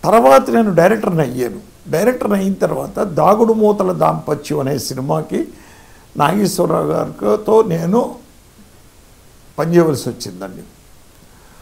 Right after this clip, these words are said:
So ఆయనకి కథ చెప్పడానికి మద్రాసు నుంచి, అంటే అంతకుముందు కథ చెప్పాము,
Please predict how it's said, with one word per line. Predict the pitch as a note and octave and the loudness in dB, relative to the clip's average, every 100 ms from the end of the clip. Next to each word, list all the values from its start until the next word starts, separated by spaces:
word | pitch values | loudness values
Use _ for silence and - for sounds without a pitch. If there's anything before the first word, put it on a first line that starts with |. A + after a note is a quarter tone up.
| - - - - - | -20 -20 -20 -18 2
So | A#3 | 4
ఆయనకి | A#3+ E3 F3+ G#3 G3+ G3+ | 6 4 4 4 2 -2
కథ | E3+ D#3 D3+ A3+ | -2 -2 2 2
చెప్పడానికి | - E3+ E3 F3 | 4 4 2 2
మద్రాసు | G#3 D#3+ C#3 F#3+ F#3 E3+ | -2 -2 0 2 2 0
నుంచి, | D#3 A#2+ F#3 - - - - - - C#3+ | -4 -4 -4 -4 -8 -20 -20 -20 -14 -4
అంటే | E3+ | -4
అంతకుముందు | E3 E3 F3+ A3 E3+ | -2 -2 -2 0 0
కథ | F3 - | 0 2
చెప్పాము, | G#3+ F3+ D3 C#3 | 2 2 0 0